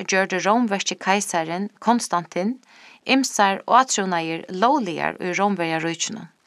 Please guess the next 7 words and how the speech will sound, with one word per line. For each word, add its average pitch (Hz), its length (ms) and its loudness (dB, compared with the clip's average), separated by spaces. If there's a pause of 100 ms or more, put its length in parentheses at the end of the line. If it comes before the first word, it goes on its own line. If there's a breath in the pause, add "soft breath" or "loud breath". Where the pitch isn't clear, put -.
(680 soft breath)
Tá 233 200 4
tók 220 340 0
kristendómurin 175 920 -2
rættiliga 170 440 -2
dik 226 380 -4
á 160 160 0
seg. - 240 -12